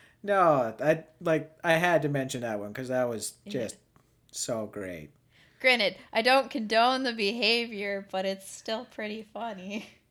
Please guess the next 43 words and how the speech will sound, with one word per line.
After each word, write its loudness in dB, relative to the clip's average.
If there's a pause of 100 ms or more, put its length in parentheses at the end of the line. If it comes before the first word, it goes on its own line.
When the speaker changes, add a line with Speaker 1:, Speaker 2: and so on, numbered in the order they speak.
(120)
Speaker 1:
Yeah. -4 (380)
If -8
you 0
knew, 0 (540)
if -10
you -2
knew 2
that 0 (360)
this -6
was -10
going -2
on, -6 (640)
even -2
today, -4
it -12
just, -8 (240)
somebody -4
at -4
a -6
military -6
base -4
goes -6
up -4
to -12
the -8
guard, -4
slaps -4
him, -8
and -8
runs -8
off -8
without -8
anything. -8
I'm -10
pretty -8
sure -10
people -10
would -10
be -8
laughing -10
just -12
as -16
much. -16